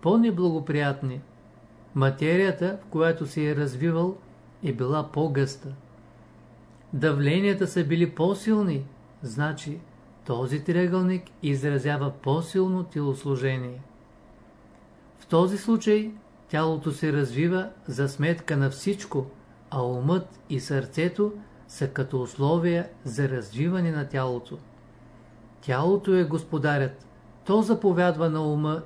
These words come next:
и на сърцето, а в първия, равнобедрения триъгълник, сърцето и умът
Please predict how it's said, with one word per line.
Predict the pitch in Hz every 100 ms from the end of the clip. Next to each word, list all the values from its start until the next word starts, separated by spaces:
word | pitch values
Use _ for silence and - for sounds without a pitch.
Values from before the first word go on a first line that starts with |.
| -
и |
на | 143 139
сърцето, | 143 135 - 165 170 156 135 - - - - -
а | 147 139
в | -
първия, | - 208 170 151 139 - -
равнобедрения | 139 139 139 131 147 151 175 196 202
триъгълник, | 196 180 165 156 143 139 - - - -
сърцето | - 143 123 - 156 151 143 135 -
и | 135
умът | 120 120 156 165